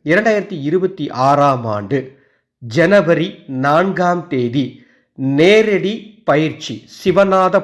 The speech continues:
பயிற்சி என்ற ஒரு அற்புதமான பயிற்சியை அடியேன் நேரடியாக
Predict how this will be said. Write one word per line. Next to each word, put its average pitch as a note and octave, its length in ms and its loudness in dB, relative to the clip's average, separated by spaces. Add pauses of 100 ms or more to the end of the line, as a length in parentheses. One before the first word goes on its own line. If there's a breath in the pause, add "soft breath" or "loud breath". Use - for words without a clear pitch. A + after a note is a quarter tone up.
பயிற்சி C#3 380 -4 (140)
என்ற A#2+ 240 2 (460 loud breath)
ஒரு D#3+ 140 6
அற்புதமான F3+ 760 0
பயிற்சியை C3+ 480 -2 (320 loud breath)
அடியேன் D#3 400 2 (160)
நேரடியாக D3 600 2